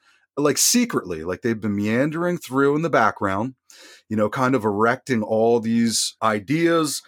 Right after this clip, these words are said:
and platforms in order to launch the Great Deception. Now, we can't say verbatim,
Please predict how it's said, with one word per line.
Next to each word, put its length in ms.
and 260
platforms 720
in 100
order 320
to 100
launch 640
the 100
Great 300
Deception. 600
Now, 160
we 160
can't 300
say 380
verbatim, 720